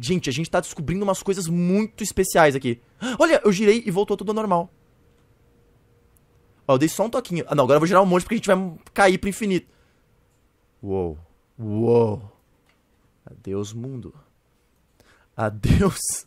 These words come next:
<laughs> Lá vamos nós, galera. Ó, já estamos sentindo os efeitos da, da viagem inter-, interdimensional.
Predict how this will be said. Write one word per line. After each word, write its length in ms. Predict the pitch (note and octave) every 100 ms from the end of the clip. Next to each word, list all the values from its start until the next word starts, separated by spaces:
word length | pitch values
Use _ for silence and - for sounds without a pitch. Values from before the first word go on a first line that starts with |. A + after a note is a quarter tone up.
| _ _ - - -
<laughs> 2250 | - - F#4 - - - - G#4 - _ _ _ - - F#4 G4 C#5+ C#5+ _ _ - F#3 -
Lá 380 | A#2 B2 C3+ D#3
vamos 580 | A#2+ C#3 D3 D3 C#3+
nós, 380 | A#2+ A#2+ A2+ G#2
galera. 500 | G2 F#2 F#2 F2 G2 _ _ _ _ _
Ó, 200 | - A2
já 100 | G#2
estamos 260 | G#2+ C#3+ D3
sentindo 360 | F#3+ - - E3
os 60 |
efeitos 920 | E3 D#3+ D3 D#3 E3 E3+ F3 - - - _ _ _ _
da, 500 | A2 B2+ B2+ B2 A#2
da 120 | A#2+
viagem 720 | A#2+ C3 C3 C3+ D#3 D3 B2 - -
inter-, 560 | C#3 - D#3 C#3 - - _ _ _ _ _ _ _ _ _ _ _ _ _ _ _ _ _ _ _ -
interdimensional. 1000 | C#3 D#3 C#3 D3+ D3+ D#3 A#2 G#2+ B2+